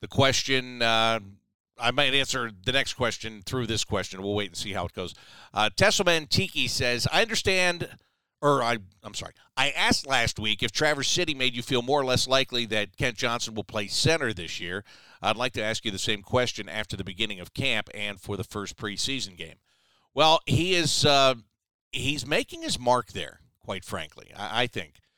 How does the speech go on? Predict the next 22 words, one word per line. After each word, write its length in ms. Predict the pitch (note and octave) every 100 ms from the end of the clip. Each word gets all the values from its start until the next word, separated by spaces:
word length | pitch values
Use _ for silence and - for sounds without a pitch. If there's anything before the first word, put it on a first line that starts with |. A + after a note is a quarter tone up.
| _ _ _ _
Um, 340 | - F#2 F#2+ F2
throughout 240 | - C3+ C#3
the 80 | -
camp 320 | C3+ C3 -
this 180 | B2+ -
week, 300 | B2 A#2+ -
he 120 | G#2+
has 100 | G2
been 180 | B2 A#2
in 100 | A2
the 60 |
middle. 280 | G#2+ G#2+ G2+
He 100 | G2+
played 440 | - A2 A2 A2
between 320 | F#2+ G2 G#2+ G2
Johnny 260 | G2+ G#2+
Gaudreau 420 | F#2+ E2 G2+ G2+
and 80 | F#2+
Patrik 320 | A2 G2+ F#2
Laine 340 | G2+ G2 G2 F#2+
last 360 | G2 G2 -
night. 360 | G2+ G2+ G2 -